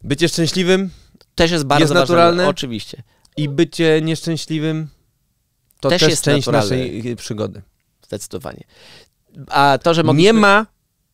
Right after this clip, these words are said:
Speaker 2: Przepraszam?
Speaker 1: Nie ma światła,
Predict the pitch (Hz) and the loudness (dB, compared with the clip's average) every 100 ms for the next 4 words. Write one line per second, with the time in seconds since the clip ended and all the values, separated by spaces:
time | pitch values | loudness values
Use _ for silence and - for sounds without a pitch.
0 | _ _ _ _ _ _ _ _ _ _ | _ _ _ _ _ _ _ _ _ _
1 | _ _ _ _ - 95 98 147 _ _ | _ _ _ _ -12 -12 -10 -14 _ _
2 | _ _ _ _ _ _ _ - _ _ | _ _ _ _ _ _ _ -20 _ _
3 | _ _ _ _ _ _ _ _ _ _ | _ _ _ _ _ _ _ _ _ _
4 | _ _ _ _ _ _ _ _ _ - | _ _ _ _ _ _ _ _ _ -6
5 | 104 107 123 - 101 - 90 | -6 -4 -8 -8 -10 -10 -14